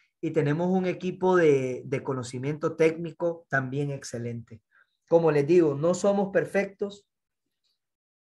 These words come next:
pero tratamos de hacer siempre el mejor esfuerzo para cumplirle al cliente. Entonces, no tengan miedo de llamarme, de llamar a Gabriela. Por favor, no tengan miedo de llamarme porque,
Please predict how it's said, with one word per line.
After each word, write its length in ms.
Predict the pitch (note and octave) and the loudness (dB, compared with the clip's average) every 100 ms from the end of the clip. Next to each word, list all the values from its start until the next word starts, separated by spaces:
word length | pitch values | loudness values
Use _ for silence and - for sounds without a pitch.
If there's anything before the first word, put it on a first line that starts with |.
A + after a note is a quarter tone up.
| _ _ | _ _
pero 260 | D#3 D3+ D3 | 4 6 6
tratamos 500 | D3+ C#3+ D3+ E3+ D#3+ | 2 4 2 2 -2
de 80 | C#3+ | -4
hacer 400 | - D#3 D3 _ | -2 -4 -4 _
siempre 760 | - - E3 E3 D#3+ E3 E3 D#3+ - | -18 -8 0 0 2 -2 -2 -2 -6
el 160 | C#3+ C3 | -6 -4
mejor 300 | B2 D3 D3+ | -4 0 0
esfuerzo 500 | C#3 D3 C#3 - C#3+ | 0 -2 -2 -4 -8
para 220 | B2 A#2+ | -8 -10
cumplirle 340 | A#2+ G#2+ B2 A#2 | -12 -10 -10 -10
al 100 | A2+ | -12
cliente. 460 | A#2+ A2+ A2 G#2 _ _ | -12 -12 -14 -20 _ _
Entonces, 480 | C3 A#2 D3 F3 E3 - _ | -10 -2 -2 0 -4 -6 _
no 220 | D3 E3+ | 0 0
tengan 380 | E3+ F#3+ F#3 F3 | 0 0 -2 -2
miedo 420 | F3 F3+ F#3 F#3 | -4 -2 -2 0
de 160 | F3+ D#3 | 2 2
llamarme, 560 | C3 C3+ E3+ F3 F3 E3 | 0 0 0 0 -4 -4
de 120 | B2+ | -6
llamar 280 | A#2+ C3+ D3+ | -4 -2 0
a 60 | |
Gabriela. 680 | D3+ C3+ D3 E3 E3+ E3 D#3+ _ _ _ _ - | 0 -2 0 0 0 -4 -10 _ _ _ _ -2
Por 160 | F3+ | -2
favor, 320 | D3+ E3 F#3+ | 2 4 4
no 160 | A3 A3+ | 2 0
tengan 280 | A3 G#3+ F#3+ | -2 -2 -2
miedo 220 | F#3+ G3 | 0 0
de 120 | G3 | 0
llamarme 480 | F3 D3+ D#3 F3 F3+ | 0 0 0 -2 -6
porque, 540 | F3+ D3+ C#3+ C3+ B2+ | -6 -6 -4 -4 -4